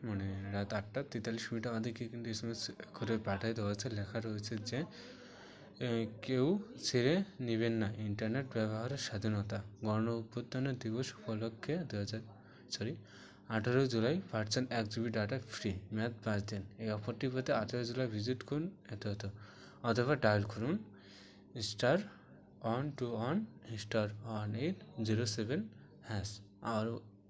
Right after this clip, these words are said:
আবার একটু ডায়াল টু বলতেছি, স্টার ওয়ান টু ওয়ান স্টার ওয়ান এইট জিরো সেভেন হ্যাশ। এই নাম্বারটি ডায়াল করবেন জি-, শুধু জিপি নাম্বারে আপনারা কিন্তু পেয়ে যাবেন এক জিবি ইন্টারনেট।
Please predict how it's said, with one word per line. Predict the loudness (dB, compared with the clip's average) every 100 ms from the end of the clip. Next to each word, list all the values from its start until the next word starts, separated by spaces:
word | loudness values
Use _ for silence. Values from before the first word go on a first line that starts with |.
| -4
আবার | 0 2 2
একটু | 0
ডায়াল | -2 0 0
টু | -2
বলতেছি, | -2 -2 -2 -2 -2 -4 -16 -18 -18 -18 -12 -4
স্টার | -4 2 2 2
ওয়ান | 0 2 2
টু | 0 0
ওয়ান | 2 2 2 2 -2 -4
স্টার | -2 2 2 2 -4 -18 -20 -20 -10 -2
ওয়ান | 0 2 0 -4 -10 -2
এইট | 2 2 0 -4 0
জিরো | 2 2 0
সেভেন | 0 0 0 -2 -4 -4
হ্যাশ। | -4 -4 -8 -6
এই | -6
নাম্বারটি | -4 -4 -4 -4 -2 -2
ডায়াল | 0 -2
করবেন | -2 -2 0 0
জি-, | 0 -4
শুধু | -2 -2 0
জিপি | 0 0 2
নাম্বারে | 2 4 2 2 -2 -8 -18 -18 -14 -4
আপনারা | 0 2 4 4
কিন্তু | 2 0
পেয়ে | 2 2 4
যাবেন | 2 0 0
এক | 2 2 2
জিবি | -2 -2 -2
ইন্টারনেট। | -2 -2 -4 -4 -8 -12